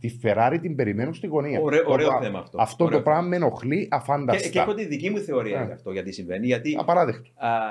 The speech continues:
Speaker 2: η, κακά τα ψέματα, η Ferrari είναι η πιο παγκόσμια λαϊκή ομάδα στον κόσμο. Είτε μιλάμε ανά το παγκόσμιο, είτε μιλάμε για την ίδια την Ιταλία. Ο αείμνηστος Μικέλε Αλμπορέτο
Speaker 1: Ναι.
Speaker 2: έλεγε ότι ενενήντα τοις εκατό από τις αποφάσεις που παίρνονται από τη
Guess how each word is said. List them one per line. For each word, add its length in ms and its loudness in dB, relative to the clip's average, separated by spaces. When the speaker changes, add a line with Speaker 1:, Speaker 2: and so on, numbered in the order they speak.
Speaker 2:
η, 300 -12
κακά 220 0
τα 80 0
ψέματα, 300 -10
η 100 -8
Ferrari 440 -2
είναι 140 -6
η 220 -8
πιο 380 -2
παγκόσμια 1040 -2
λαϊκή 420 -2
ομάδα 320 -2
στον 220 -6
κόσμο. 240 0
Είτε 120 -4
μιλάμε 480 -4
ανά 140 -2
το 60 -8
παγκόσμιο, 320 -4
είτε 120 -2
μιλάμε 200 -2
για 100 -2
την 120 -6
ίδια 200 2
την 100 -6
Ιταλία. 340 -6
Ο 80 0
αείμνηστος 480 -2
Μικέλε 280 -2
Αλμπορέτο 420 -2
Speaker 1:
Ναι. 60 -2
Speaker 2:
έλεγε 180 -2
ότι 240 -4
ενενήντα 400 2
τοις 100 -4
εκατό 200 -2
από 80 -4
τις 100 -6
αποφάσεις 640 -4
που 100 -8
παίρνονται 360 0
από 100 -6
τη 80 -12